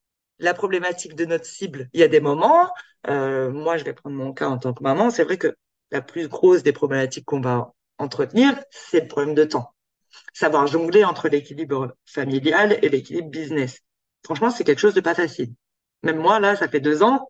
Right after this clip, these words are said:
c'est pas facile. Enfin, même maintenant. Et il faut dédramatiser. C'est pas facile, mais c'est pas facile pour tout le monde. <laughs> C'est pas, il y en a une qui s'en sort mieux que l'autre. C'est, voilà, en aucun cas. C'est, on a chacune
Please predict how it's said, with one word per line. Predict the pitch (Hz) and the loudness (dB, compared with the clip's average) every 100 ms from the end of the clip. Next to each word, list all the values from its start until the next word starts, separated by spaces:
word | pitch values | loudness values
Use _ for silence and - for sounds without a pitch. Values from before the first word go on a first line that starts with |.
| _ | _
c'est | - | -8
pas | 170 | -2
facile. | 233 226 202 202 214 _ | -2 0 0 0 -2 _
Enfin, | 160 151 | -4 -2
même | 156 | -2
maintenant. | 160 202 180 175 - | 0 0 0 -2 -4
Et | - 156 147 | -4 -2 0
il | 147 | 2
faut | 196 | 4
dédramatiser. | 196 175 175 175 208 180 180 175 _ _ _ _ | 4 4 -2 -2 -4 -4 -4 _ _ _ _ _
C'est | - - - | -10 -8 -6
pas | 180 | -4
facile, | 185 - 240 _ _ _ _ - | -4 -4 -6 _ _ _ _ -4
mais | 175 | -2
c'est | 185 | -2
pas | 190 | -2
facile | 208 311 | 0 0
pour | 240 | 0
tout | 269 | -2
le | 247 | -2
monde. | 208 165 147 | -4 -10 -12
<laughs> | 196 269 294 277 - | -2 0 0 -2 -2
C'est | 247 208 | -4 0
pas, | 240 | 2
il | |
y | 233 | 2
en | |
a | 196 - | -2 -4
une | 269 | -6
qui | 247 240 | -4 -4
s'en | 196 | -2
sort | 214 | -2
mieux | 220 226 | 0 -4
que | 226 | -4
l'autre. | 233 220 _ _ _ - | -6 -6 _ _ _ -6
C'est, | 156 156 | -4 -2
voilà, | 180 170 | 0 -2
en | 151 | 0
aucun | 190 202 180 | -2 -2 -4
cas. | 175 135 - - - | -8 -10 -12 -20 -14
C'est, | - 156 | 0 2
on | 156 | 4
a | 143 | 0
chacune | - 240 233 - 254 214 | 0 0 -2 -4 -2 -2